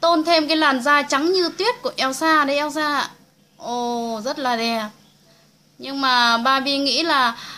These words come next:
ờ, Elsa nên kết hợp bộ váy màu hồng này với những đôi giày hoặc đôi bốt cũng màu hồng. Elsa thấy đôi bốt màu hồng này thế nào?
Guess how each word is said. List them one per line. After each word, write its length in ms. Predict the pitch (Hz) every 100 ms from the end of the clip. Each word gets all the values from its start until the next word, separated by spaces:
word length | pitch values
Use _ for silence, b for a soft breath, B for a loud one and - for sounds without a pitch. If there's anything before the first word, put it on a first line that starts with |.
| B
ờ, 200 | 233 240 240 -
Elsa 360 | 269 277 294 277
nên 220 | 277 247
kết 160 | 359
hợp 220 | 339 311 247
bộ 200 | 220 175
váy 180 | 226
màu 160 | 269 285
hồng 320 | 262 247 233
này 200 | 233 226
với 280 | 214 220 240
những 200 | 285 262
đôi 140 | 277
giày 320 | 254 262 262 233
hoặc 220 | 233 220
đôi 200 | 233 240
bốt 260 | 262 359 -
cũng 160 | -
màu 140 | 277 254
hồng. 380 | 262 247 226 208 - _ _ _ _ _ _ _ - - - - _ - _ _ _ _ _ _ _ _ _ _ _ _ _ _ _ _ _ _ _ _ _ _ _ _
Elsa 380 | 285 339 349 349
thấy 120 | 339
đôi 160 | 320 330
bốt 220 | 330 403
màu 160 | 339 311
hồng 220 | 320 285
này 140 | 294
thế 100 | 294
nào? 460 | 330 320 285 302